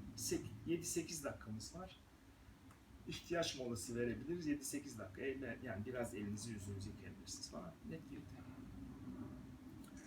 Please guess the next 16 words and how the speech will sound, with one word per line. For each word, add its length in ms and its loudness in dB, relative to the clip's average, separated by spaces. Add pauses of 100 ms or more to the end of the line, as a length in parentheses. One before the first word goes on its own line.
(240)
Sonra 560 2 (1500)
çıktık. 560 -2 (880)
İşte 340 0 (160)
Arzum'dan 520 0 (1300)
yürüyoruz. 680 0 (640)
Arkadan 480 0
da 80 0
şey 400 0
heyet 280 -2
geliyor. 380 0 (840)
Fakat 340 4
biz 260 4
yürümeye 400 6
koridora 460 8
devam 240 4
ederken 360 -2